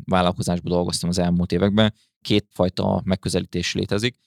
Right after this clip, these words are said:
Én azt szoktam javasolni, hogyha valaki egyébként egy freelancer és a saját cégébe valójában egy alvállalkozói státuszba dolgozott be cégeknek, akkor a legjobban azzal jár, hogyha nem azt adja meg, hogy ő tulajdonos volt, hanem azt adja meg, hogy ügyvezető volt, vagy azt adja meg,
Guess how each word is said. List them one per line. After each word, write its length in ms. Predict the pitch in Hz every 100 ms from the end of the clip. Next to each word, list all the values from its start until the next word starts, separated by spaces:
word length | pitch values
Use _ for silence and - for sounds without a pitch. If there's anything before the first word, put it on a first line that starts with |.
| _
Én 100 | 104
azt 140 | 101
szoktam 200 | - -
javasolni, 360 | 95 90 - 90
hogyha 160 | 95 95
valaki 180 | 98 92
egyébként 360 | 92 - 87
egy 100 | 87
freelancer 580 | - - 95 92 90 -
és 100 | -
a 40 |
saját 340 | - - 90 90
cégébe 440 | - 90 87 -
valójában 720 | 92 92 92 85 90 90 90 90
egy 100 | 92
alvállalkozói 600 | 90 92 87 87 - 90
státuszba 500 | - 87 85 - 95
dolgozott 380 | 90 87 92 90
be 100 | 90
cégeknek, 520 | - 95 95 123 117 _ _ _
akkor 140 | 101
a 60 | 95
legjobban 440 | 98 107 92 87
azzal 300 | 90 87 87
jár, 320 | 87 87 101 - _
hogyha 160 | - 95
nem 100 | 95
azt 200 | 104 -
adja 160 | 90 85
meg, 140 | 85
hogy 140 | -
ő 60 | 85
tulajdonos 560 | - 90 82 101 110 -
volt, 240 | 127 123
hanem 140 | 104 95
azt 180 | -
adja 140 | - 90
meg, 160 | 87
hogy 120 | - 87
ügyvezető 540 | 87 85 82 - 95
volt, 280 | 92 87 92
vagy 100 | 92
azt 160 | 85
adja 180 | 87 87
meg, 160 | 87